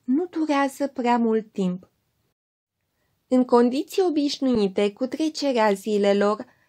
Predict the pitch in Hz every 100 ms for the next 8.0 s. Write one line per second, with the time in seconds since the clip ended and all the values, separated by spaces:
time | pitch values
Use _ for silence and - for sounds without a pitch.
0 | _ - 277 302 339 - 320 302 294 254
1 | 254 269 311 311 302 311 302 302 294 285
2 | - 269 277 269 262 254 247 - 226 _
3 | 220 202 202 _ _ - _ - 294 294
4 | 285 269 247 - 294 320 311 302 294 285
5 | 285 294 294 294 - 269 262 240 240 220
6 | 220 - 202 208 208 202 233 247 247 233
7 | 214 202 220 220 - 240 233 208 196 190